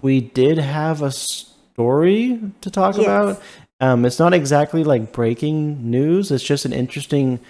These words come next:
Speaker 1: news story that kind of got me thinking a lot and definitely curious to, like, see how it plays out.
Speaker 2: Mm-hmm.
Speaker 1: But anyways, there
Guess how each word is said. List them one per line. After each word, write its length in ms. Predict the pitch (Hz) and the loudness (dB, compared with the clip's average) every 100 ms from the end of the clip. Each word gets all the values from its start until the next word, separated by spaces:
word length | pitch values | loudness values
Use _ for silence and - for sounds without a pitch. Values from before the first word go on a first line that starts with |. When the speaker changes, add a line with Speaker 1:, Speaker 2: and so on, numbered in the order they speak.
| _ _ | _ _
Speaker 1:
news 240 | 120 127 131 | 0 0 0
story 420 | - 139 139 143 | 0 2 2 2
that 280 | 131 110 - | 0 -2 -4
kind 200 | 127 117 | -2 -2
of 160 | 110 113 - _ _ _ _ _ - | -2 -8 -20 _ _ _ _ _ -2
got 160 | 123 | 0
me 240 | 120 120 135 | 2 2 0
thinking 680 | - 143 143 156 160 165 - | 0 -2 0 -2 -2 -4 -6
a 100 | 143 | -4
lot 480 | 139 147 160 165 - _ _ _ _ _ | -2 0 -2 -4 -10 _ _ _ _ _
and 600 | 113 110 110 107 104 - _ - | -4 -2 -4 -6 -8 -14 _ -4
definitely 280 | 120 123 127 | -4 -2 -4
curious 480 | 117 120 113 123 - | -2 -2 -2 -2 -4
to, 60 | 117 | -8
like, 140 | 110 | -8
see 440 | - 120 117 113 110 - | -4 0 0 -2 -6 -14
how 320 | - 117 117 | -6 -2 -2
it 100 | 147 - _ _ | -4 -12 _ _
plays 240 | 120 113 110 | -2 -2 -2
out. 320 | 107 170 - _ _ _ 226 | -4 -6 -8 _ _ _ -8
Speaker 2:
Mm-hmm. 280 | 226 262 | -8 -4
Speaker 1:
But 380 | 370 120 - - - | -2 -2 -4 -14 -10
anyways, 600 | - 165 120 110 139 143 | -2 0 2 0 0 -4
there 720 | - 127 123 120 120 120 120 | -6 0 2 2 2 0 -2